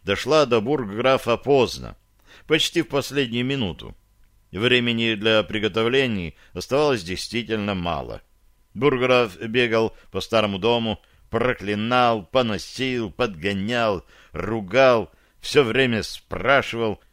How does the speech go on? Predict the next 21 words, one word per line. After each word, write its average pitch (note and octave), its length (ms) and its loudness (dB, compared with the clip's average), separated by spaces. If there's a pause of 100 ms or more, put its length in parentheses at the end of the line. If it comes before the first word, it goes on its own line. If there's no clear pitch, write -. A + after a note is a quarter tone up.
(140)
не B2 140 0
видно D#3 320 0
ли D#3 120 2
уже D3 400 2
с G2+ 140 -10
башни B2+ 600 2
кортежа A2+ 600 0
епископов B2 800 -4 (260)
и G2+ 100 -2
польских G#2+ 540 -4
панов, A2 540 2 (640)
или D#3+ 320 2
приближение B2 760 0
посольства A2+ 720 -2
крестоносцев. G#2 1080 -6 (540)
Со A2+ 180 -2
стороны A#2+ 460 2
ордена A#2 520 2
ожидали, G#2 460 0
в - 60 -10
частности, F#2+ 760 -4